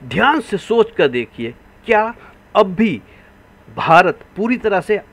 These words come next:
आज़ाद है या अब भी हम अंग्रेज़ों के गुलाम हैं? तो आप पाएंगे कि आप वैसे फिजिकली तो उन्नीस सौ सैंतालीस में आप आज़ाद हो गए थे, पर अभी भी हम अंग्रेज़ों के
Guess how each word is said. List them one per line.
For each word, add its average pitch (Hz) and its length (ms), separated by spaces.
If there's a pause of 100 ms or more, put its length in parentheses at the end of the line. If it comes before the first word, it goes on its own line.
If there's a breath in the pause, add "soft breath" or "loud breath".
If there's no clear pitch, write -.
आज़ाद 143 460
है 196 160 (300)
या 254 200
अब 214 220
भी 269 220 (260 soft breath)
हम 202 280
अंग्रेज़ों 156 460
के 190 240 (280 soft breath)
गुलाम 127 480
हैं? 101 220 (200)
तो 294 60
आप 202 500
पाएंगे 208 440
कि 202 220 (200)
आप 175 340 (300 loud breath)
वैसे 147 500
फिजिकली 208 680 (160)
तो 208 120
उन्नीस 185 460
सौ 208 60
सैंतालीस 151 680
में 208 160 (360 loud breath)
आप 147 280 (340 loud breath)
आज़ाद 139 540
हो 160 160
गए 208 180
थे, 254 220
पर - 300
अभी 196 380
भी 202 200
हम 175 360
अंग्रेज़ों 139 480
के 190 480